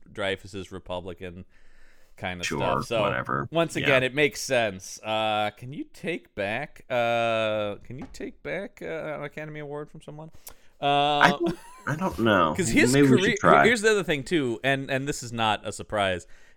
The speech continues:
Speaker 1: As he started to express his opinions, his career has slipped more and more into action shelf territory.
Speaker 2: Right.
Speaker 1: Um,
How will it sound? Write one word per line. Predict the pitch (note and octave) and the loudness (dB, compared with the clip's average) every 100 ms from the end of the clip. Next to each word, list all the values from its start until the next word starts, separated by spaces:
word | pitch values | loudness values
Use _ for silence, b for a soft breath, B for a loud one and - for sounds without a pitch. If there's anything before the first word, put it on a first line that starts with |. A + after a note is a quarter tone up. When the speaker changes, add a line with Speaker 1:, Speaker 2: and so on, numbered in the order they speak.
| - | 4
Speaker 1:
As | E3+ F#3+ | 4 6
he | F#3+ | 0
started | - F3+ D#3+ | -2 0 0
to | C3+ | 0
express | A#2 - C3 | -6 -4 -4
his | C3 G#2+ | -4 -8
opinions, | G2+ A2+ G#2 F#2+ | -6 -6 -6 -8
his | A#2 G#2+ | -10 -12
career | - C#3 E3 D3 | -8 -2 0 0
has | A2+ | -2
slipped | - B2 A2 | -4 -4 -4
more | A2 A2+ G#2+ | -4 -4 -4
and | |
more | G2+ G#2 | -4 -6
into | G2 F#2 | -6 -4
action | F#2+ G2 - - D#2 | -4 -4 -6 -14 -14
shelf | E2 D#2 - | -14 -14 -14
territory. | D#2+ E2 D2+ - - - - - - - - - - A2 G#2 | -16 -16 -18 -16 -16 -16 -18 -20 -20 -20 -20 -20 -12 -6 2
Speaker 2:
Right. | G2 F#2 D2+ F2+ | 8 8 8 0
Speaker 1:
Um, | E2+ E2+ E2+ | -8 -10 -12